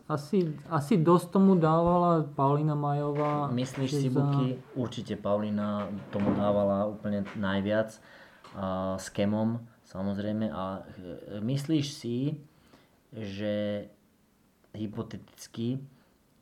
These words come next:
Speaker 2: keby na Slovensku sú vytvorené podmienky pre najlepších, aspoň také ako v Čechách, že by sme mali viacej bežcov, ktorí by sa obetovali, lebo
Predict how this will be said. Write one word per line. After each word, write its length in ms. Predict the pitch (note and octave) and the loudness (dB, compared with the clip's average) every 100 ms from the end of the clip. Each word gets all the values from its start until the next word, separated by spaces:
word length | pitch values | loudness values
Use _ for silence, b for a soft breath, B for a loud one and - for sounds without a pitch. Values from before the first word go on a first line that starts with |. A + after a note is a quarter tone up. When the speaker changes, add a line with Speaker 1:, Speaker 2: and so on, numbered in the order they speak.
| - | -6
Speaker 2:
keby 180 | G#2 G#2+ | -4 -2
na 160 | G#2+ | -2
Slovensku 960 | G#2+ A#2+ A2+ A2 G#2+ - - A2 G#2+ G#2+ - _ _ _ _ | -4 -6 -4 -4 -6 -10 -10 -8 -8 -10 -16 _ _ _ _
sú 200 | - - G2 | -18 -10 -6
vytvorené 640 | G#2+ A2 A2+ A2+ A2 G#2 | -6 -4 -2 0 0 -2
podmienky 640 | G#2+ A2+ G#2+ A2 A2 G#2 - | -2 -4 -2 0 0 -2 -6
pre 180 | - G#2 | -4 -2
najlepších, 920 | G2 G2+ G#2 G#2+ - G#2 G#2 - - | 0 0 -2 -4 -6 -6 -8 -12 -6
aspoň 340 | G2+ - A2+ G#2 | -6 -6 -4 -2
také 280 | G#2+ G2+ G#2+ | -2 -4 -4
ako 280 | G2 - G#2 | -4 -6 -8
v 20 | - | -8
Čechách, 520 | G2 F#2 G2+ G#2 G#2+ - _ _ b b b b b b b _ _ _ _ _ _ _ | -10 -8 -6 -6 -6 -14 _ _ b b b b b b b _ _ _ _ _ _ _
že 280 | - G2 G#2+ G2+ | -12 -6 -4 -2
by 240 | G#2+ A2 G#2+ A2 - _ _ _ _ _ _ _ _ _ _ _ _ - | -2 -4 -4 -8 -12 _ _ _ _ _ _ _ _ _ _ _ _ -16
sme 280 | G#2+ G#2+ G#2+ | -8 -2 0
mali 320 | G#2+ G#2 G#2 | 0 0 0
viacej 720 | G2 G#2+ A2 - A2+ G#2+ G#2 G#2 | 0 0 0 -2 -6 -4 -6 -8
bežcov, 680 | F#2+ G#2+ G#2 - A2+ G#2+ - | -6 -4 -6 -6 -6 -4 -6
ktorí 320 | A#2+ A2 G#2+ | -6 -4 -2
by 100 | G#2+ | -4
sa 160 | G#2 - | -4 -4
obetovali, 800 | A#2 G#2 A2 - G#2+ A2 A2+ A#2+ | -2 0 -2 0 2 4 4 2
lebo 400 | A2+ G2+ G2+ G2+ | 0 0 -2 -6